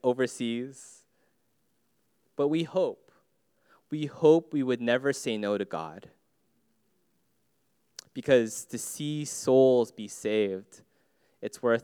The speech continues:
the cost to impact eternal destinations. Is it worth it? Is the superpowers worth the sacrifice?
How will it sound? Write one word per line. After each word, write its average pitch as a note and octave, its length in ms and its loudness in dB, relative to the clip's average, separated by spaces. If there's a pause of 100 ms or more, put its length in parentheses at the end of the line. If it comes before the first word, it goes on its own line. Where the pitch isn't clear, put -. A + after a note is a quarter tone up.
(140)
the G#2 80 -8
cost - 760 -14 (1200)
to C3 320 -4
impact B2 560 -4
eternal A2+ 500 -4
destinations. - 1160 -14 (2500)
Is A#2+ 160 -4
it B2 80 -2
worth D3 300 0
it? D2+ 180 -8 (1300)
Is C3 220 -2
the C#3+ 60 -2
superpowers A#2+ 920 -4
worth A#2 300 0
the - 80 -16
sacrifice? - 1120 -12